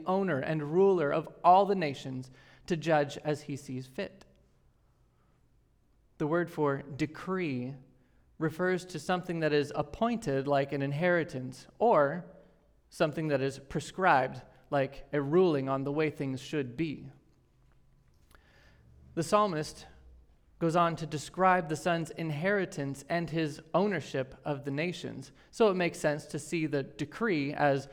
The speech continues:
appointing the nations as the Son's inheritance. But he goes on to prescribe exactly what the Son will do with his inheritance as a ruling on the way things should or will be.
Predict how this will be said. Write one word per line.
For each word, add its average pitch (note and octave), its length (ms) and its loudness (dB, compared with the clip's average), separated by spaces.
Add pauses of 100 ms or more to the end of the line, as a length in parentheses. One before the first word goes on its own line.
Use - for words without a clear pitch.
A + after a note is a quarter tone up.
(160)
appointing D3+ 520 -2
the C#3 100 -2
nations D3+ 520 -4
as C3+ 240 -2
the C#3+ 100 -8
Son's B2+ 340 -8
inheritance. C#3+ 680 -6 (880)
But G3+ 280 2
he G3 160 -8
goes G3 300 0
on D3+ 460 0
to F3 120 0
prescribe E3+ 640 0
exactly E3+ 580 0
what D#3 340 2
the D#3+ 80 -6
Son C#3+ 360 -2
will D3 120 0
do D#3+ 300 0
with D3 260 2
his D3 180 0
inheritance D3+ 800 0 (300)
as D#3 160 0
a E3+ 80 4
ruling E3 560 2
on D#3+ 200 0
the E3 80 0
way C#3+ 200 2
things C#3 300 -4
should C#3 340 -6
or C#3+ 180 -2
will B2+ 260 -2
be. F#3 380 -8